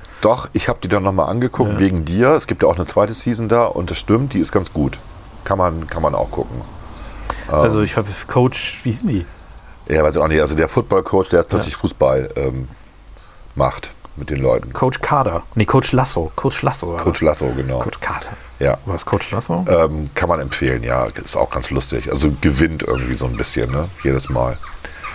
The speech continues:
Speaker 1: Ähm, was hab ich noch gesehen? Ich muss ganz ehrlich sagen, noch eins. Äh, auch Disney kostet Geld. Ich glaub, dreißig Euro
Speaker 2: Hm.
Speaker 1: oder zwanzig Euro. Cruella. Haben wir noch nicht drüber geredet, glaub ich.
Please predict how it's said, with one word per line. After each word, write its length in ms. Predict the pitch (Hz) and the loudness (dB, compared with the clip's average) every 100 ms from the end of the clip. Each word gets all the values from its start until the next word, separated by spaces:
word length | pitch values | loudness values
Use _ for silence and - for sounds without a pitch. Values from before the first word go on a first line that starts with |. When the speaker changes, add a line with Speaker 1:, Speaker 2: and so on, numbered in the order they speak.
| - - | -12 -6
Speaker 1:
Ähm, 540 | - 76 73 73 73 71 65 - - - - - - - - - - - - - - | 0 2 4 4 4 2 -2 -10 -10 -10 -10 -8 -8 -8 -10 -12 -12 -18 -16 -12 -6
was 100 | - | -2
hab 100 | 73 | 0
ich 60 | 80 | 2
noch 140 | 82 | 2
gesehen? 500 | - 85 90 95 95 107 - - - - - - - - | 2 4 6 6 4 -4 -8 -16 -18 -18 -12 -8 -8 -2
Ich 100 | - | 2
muss 180 | 120 127 | 2 4
ganz 200 | 123 104 | 2 4
ehrlich 220 | 101 113 | 2 2
sagen, 240 | - 107 101 | 4 2 2
noch 180 | 85 | 0
eins. 380 | 76 98 131 131 - | 2 2 2 -2 2
Äh, 180 | 92 - | 4 4
auch 180 | - | 2
Disney 420 | - 95 107 107 123 85 87 - - | 2 -2 2 2 2 0 -8 -12 -4
kostet 380 | - - 82 | -2 0 -2
Geld. 340 | - 82 107 101 | 2 4 4 2
Ich 80 | 95 | 0
glaub, 160 | 90 - | 0 2
dreißig 400 | 90 92 - - | 0 0 -4 -2
Euro 240 | 82 101 | 0 2
Speaker 2:
Hm. 80 | 90 | 2
Speaker 1:
oder 200 | 78 76 | 2 2
zwanzig 440 | - 92 107 98 | 2 0 0 -4
Euro. 300 | 85 104 104 98 | 0 2 0 -2
Cruella. 580 | - 92 87 71 58 - - - - - - - - - - - | 0 4 4 4 0 -4 -12 -14 -16 -14 -12 -10 -12 -12 -10 -6
Haben 100 | 98 | 0
wir 60 | |
noch 80 | 95 | 2
nicht 140 | 87 | 2
drüber 160 | 92 87 | 2 2
geredet, 380 | 82 82 107 113 | 4 2 2 2
glaub 220 | 113 123 | 2 4
ich. 260 | 139 147 | 2 -2